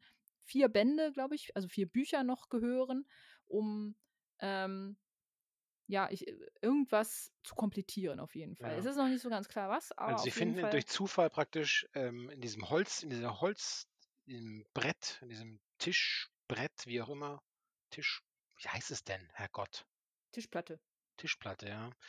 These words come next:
Speaker 1: Ja, irgendwie
Speaker 2: Da
Speaker 1: so.
Speaker 2: f-, durch Zufall finden sie da drei Bücher drin,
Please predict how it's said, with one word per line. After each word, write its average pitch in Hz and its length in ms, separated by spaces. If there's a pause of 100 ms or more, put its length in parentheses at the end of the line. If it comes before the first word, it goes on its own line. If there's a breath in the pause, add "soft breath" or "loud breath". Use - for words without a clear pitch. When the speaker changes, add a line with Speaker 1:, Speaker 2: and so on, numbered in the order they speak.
Speaker 1:
Ja, 175 160
irgendwie 175 200
Speaker 2:
Da - 20
Speaker 1:
so. - 120
Speaker 2:
f-, - 80
durch 131 160
Zufall 165 340
finden 151 260
sie 131 100
da 120 120
drei 127 560 (180)
Bücher 127 320
drin, 120 400